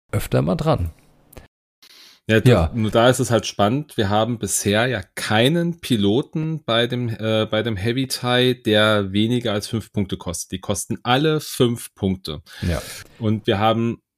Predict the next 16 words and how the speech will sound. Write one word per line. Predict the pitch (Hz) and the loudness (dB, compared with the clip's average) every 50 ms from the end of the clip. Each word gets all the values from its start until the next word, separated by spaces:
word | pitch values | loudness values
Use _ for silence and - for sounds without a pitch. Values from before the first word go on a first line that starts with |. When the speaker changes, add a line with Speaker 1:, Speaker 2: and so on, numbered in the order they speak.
| _ _ _ _ _ _ _ - - - | _ _ _ _ _ _ _ -20 -10 -4
Speaker 2:
die | 117 107 101 | -2 2 4
höchste | 120 147 156 - 180 | 4 4 4 4 2
Speaker 1:
Der | 143 | 2
auch. | 135 139 | 4 2
Speaker 2:
Initiative | 135 127 - 127 - - 131 120 117 123 120 117 110 - - - | 2 2 2 0 0 0 0 0 2 2 0 0 -4 -8 -14 -8
bei | - 120 113 113 113 110 110 110 101 | -2 0 2 2 2 2 2 0 -2
vier, | - - - - - - 143 151 160 160 156 160 160 156 _ _ - - - - - - - _ - | -6 -8 -10 -8 -6 -2 0 0 2 2 0 -2 -2 -4 _ _ -20 -20 -20 -20 -20 -20 -16 _ -6
die | 117 104 | -6 -4
Fähigkeit | - - 131 127 139 147 - - - - 127 131 131 127 - - | -2 0 2 4 4 2 0 -4 -6 -4 -2 -2 -2 -2 -2 -2
Bonusangriff. | 120 120 131 156 165 139 - 123 123 127 127 - - 135 131 131 - - _ - _ _ _ - | 0 0 0 0 -2 -4 -4 -4 -6 -6 -6 -6 -6 -6 -6 -6 -8 -20 _ -20 _ _ _ -18
Ich, | - - - _ _ - - - | -18 -18 -18 _ _ -12 -4 0
also | 127 123 123 123 - - _ _ _ _ _ - - - - | 0 2 2 0 -2 -2 _ _ _ _ _ -20 -20 -18 -14
fünf | - - - - 147 170 196 - - | -10 -4 2 4 4 4 4 2 2
fänd | - 143 143 143 | 0 0 0 0
ich | 139 123 - - | -2 -6 -6 -6
gut. | - 165 190 208 - - - | -6 -4 -4 -6 -8 -10 -14